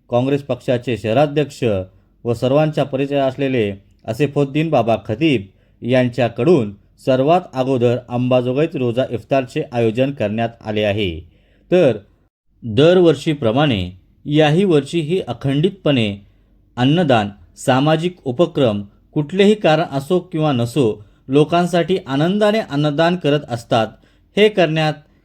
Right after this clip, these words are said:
कधीही मागे न राहता आज संपूर्ण अंबाजोगाईतील मुस्लिम बांधवांनी किरमाणी दर्गा प्रांगणामध्ये असैफुद्दीन बाबा यांनी आयोजित रोजा इफ्तारीचा मोठा कार्यक्रम घेण्यात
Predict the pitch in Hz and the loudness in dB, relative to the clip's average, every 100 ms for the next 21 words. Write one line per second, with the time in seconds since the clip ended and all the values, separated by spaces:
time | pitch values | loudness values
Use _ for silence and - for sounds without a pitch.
0 | _ 156 170 202 233 175 151 160 165 143 | _ 0 2 0 2 0 0 -2 -2 0
1 | 139 139 131 110 - _ _ _ 143 160 | -2 0 -2 -2 -8 _ _ _ 0 0
2 | 123 139 143 196 202 196 143 147 156 151 | 0 -4 -2 -2 -2 -2 -4 0 2 2
3 | 151 151 160 160 123 113 - _ - 143 | 2 0 0 0 -2 -4 -12 _ -6 -4
4 | 143 160 196 190 165 147 147 143 147 143 | -4 -2 -2 0 0 0 0 0 0 -2
5 | 113 - _ _ 151 160 170 190 196 156 | -4 -10 _ _ -2 0 0 -2 0 0
6 | 143 151 143 139 147 175 170 143 131 107 | 2 0 0 -4 -2 0 0 0 0 0
7 | - _ - 127 160 147 170 165 220 190 | -6 _ -8 -2 -2 0 0 0 0 2
8 | 143 143 139 _ - 127 135 143 110 110 | 2 0 -2 _ -10 -4 0 0 0 -4
9 | - _ _ - 127 147 151 165 127 - | -16 _ _ -4 2 4 2 0 -2 -6
10 | _ _ _ - 123 139 185 160 170 143 | _ _ _ -4 0 2 2 0 -2 -2
11 | 151 143 143 180 160 139 135 147 113 123 | -2 0 -2 -2 0 -2 -2 -4 -4 -6